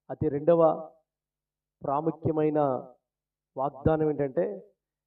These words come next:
"రెండంతలుగా మీకు మేలు చేసేదనని నేడు నేను మీకు తెలియజేయచ్చు." జకర్యా అనే ప్రవక్త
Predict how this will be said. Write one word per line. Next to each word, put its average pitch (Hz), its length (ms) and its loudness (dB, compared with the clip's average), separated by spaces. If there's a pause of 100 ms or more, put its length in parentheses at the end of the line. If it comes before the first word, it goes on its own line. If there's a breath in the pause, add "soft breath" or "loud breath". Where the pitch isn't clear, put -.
(220)
"రెండంతలుగా 180 1200 6 (360)
మీకు 147 260 -4
మేలు 151 420 2 (140)
చేసేదనని 123 680 -4 (340)
నేడు 160 640 0 (180)
నేను 147 540 0 (400)
మీకు 135 560 -6 (340)
తెలియజేయచ్చు." 117 680 -8 (260)
జకర్యా 220 320 2
అనే 196 120 2
ప్రవక్త 170 760 4